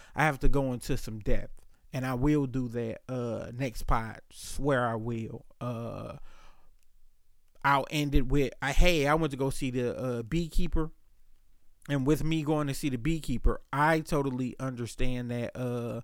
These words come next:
I thought it wasn't gonna be a good movie. Uh, shame on me. It was fire. It was fire and desire. Uh, for anybody that's, uh, checking,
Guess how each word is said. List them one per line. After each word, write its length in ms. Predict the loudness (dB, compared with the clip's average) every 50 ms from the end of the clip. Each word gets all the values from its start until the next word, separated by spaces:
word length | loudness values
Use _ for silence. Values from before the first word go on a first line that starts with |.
| -12 -16 -20 -20 -20 -20 -12 -6 -2
I 160 | 0 0 0
thought 280 | 2 2 2 2 2 0 -2
it 100 | -2 -2
wasn't 360 | 0 0 0 0 -2 -4 -4
gonna 120 | -4 -4
be 180 | 0 0 0 0
a 40 | 0
good 220 | 0 -2 -2 -2
movie. 480 | -2 -4 -4 -4 -4 -4 -6 -6 -8 -14 -12
Uh, 260 | -10 -8 -8 -8 -10 -12
shame 420 | -12 -10 -8 -6 -6 -4 -4 -6 -6
on 240 | -6 -6 -6 -6
me. 320 | -6 -4 -4 -4 -6 -8 -10 -12
It 220 | -10 -10 -8 -6
was 220 | -6 -6 -4 -2 -2
fire. 800 | 0 2 2 2 2 2 0 -2 -2 0 0 0 -2 -4 -6 -10 -10
It 140 | -6 -6 -4
was 180 | -4 -4 -4
fire 380 | -4 -4 -2 0 0 0 0 -2
and 140 | -2 -4 -4
desire. 580 | -4 -2 -2 -2 -2 -4 -6 -8 -10 -12 -14 -10
Uh, 540 | -8 -6 -6 -6 -6 -6 -8 -8 -10 -12 -14 -16 -20 -20 -20 -20 -20 -20 -14 -6
for 200 | -2 0 0 0 2
anybody 500 | 0 0 2 2 2 4 4 4 4 2
that's, 420 | 2 2 2 2 4 6 6 6 6 4 -2
uh, 880 | -2 0 0 0 0 -2 -2 -2 -4 -4 -6 -8 -8 -10 -10 -12 -14 -16 _ _ -20 -20 -20 _ _ _ -20 -20 -20 -20 _ -20 -20 -20 -20 -20 -20 -20 -20 -8
checking, 720 | 6 12 12 12 12 12 6 0 -2 -2 -4 -6 -8 -10